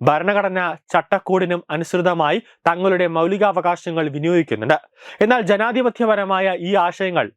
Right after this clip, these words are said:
പാകിസ്ഥാന് അന്യമായവയാണ് എന്നാണ് ഹരീഷ് പരിഹസിച്ചത്. ജമ്മു കാശ്മീർ വിഷയത്തിൽ ഐക്യരാഷ്ട്രസഭ സുരക്ഷാ കൗൺസിലിൽ പാകിസ്ഥാനെതിരെ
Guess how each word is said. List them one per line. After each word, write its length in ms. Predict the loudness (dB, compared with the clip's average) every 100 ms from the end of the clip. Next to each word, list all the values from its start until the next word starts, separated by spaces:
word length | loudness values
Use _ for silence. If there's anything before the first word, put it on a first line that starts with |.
| -2
പാകിസ്ഥാന് 600 | -2 -2 0 0 0 -2 -4 _ -20 -4
അന്യമായവയാണ് 880 | -2 0 0 0 0 0 0 0 0 -2 _ _ _ -2
എന്നാണ് 340 | 0 2 -2 -2
ഹരീഷ് 400 | 0 0 -2 -2
പരിഹസിച്ചത്. 500 | 0 0 -2 0 0 -2 _ _ 0
ജമ്മു 240 | 2 2
കാശ്മീർ 400 | 2 0 0 0
വിഷയത്തിൽ 460 | 2 0 0 0 0 -2 -2
ഐക്യരാഷ്ട്രസഭ 760 | 0 2 0 0 -2 -2 0 0 -2
സുരക്ഷാ 480 | -2 -2 -2 0 0
കൗൺസിലിൽ 520 | 0 -2 0 0 0 -4 _
പാകിസ്ഥാനെതിരെ 680 | 0 0 0 0 0 0 0